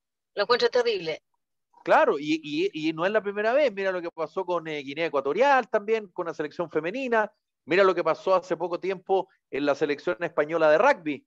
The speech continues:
Speaker 2: que tenía infiltrado un sudafricano, que lo hicieron pasar como ciudadano español. O sea, bueno, y, y ni hablar de Armstrong, po, el ganador del Tour de Francia,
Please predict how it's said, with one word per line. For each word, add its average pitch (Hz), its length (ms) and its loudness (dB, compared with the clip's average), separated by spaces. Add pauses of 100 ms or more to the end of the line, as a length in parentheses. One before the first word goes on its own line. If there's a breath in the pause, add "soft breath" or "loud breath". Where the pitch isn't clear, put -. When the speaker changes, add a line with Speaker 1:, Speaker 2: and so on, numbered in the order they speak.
Speaker 2:
que 143 120 -4
tenía 170 580 0
infiltrado 160 560 2
un 180 60 -6
sudafricano, 175 680 0 (680)
que 143 60 -8
lo 151 80 -4
hicieron 180 240 -6
pasar 180 300 0
como 165 260 -6
ciudadano 170 320 0
español. 208 500 -2 (420)
O 117 60 -16
sea, 180 300 2 (380)
bueno, 156 480 -4
y, 127 320 -8
y 131 40 -4
ni 135 100 0
hablar 156 360 4
de 175 100 4
Armstrong, 247 480 0
po, 110 180 -12 (760)
el 131 120 -6
ganador 151 400 2
del 160 160 -4
Tour 185 140 -4
de 196 100 0
Francia, 214 480 -2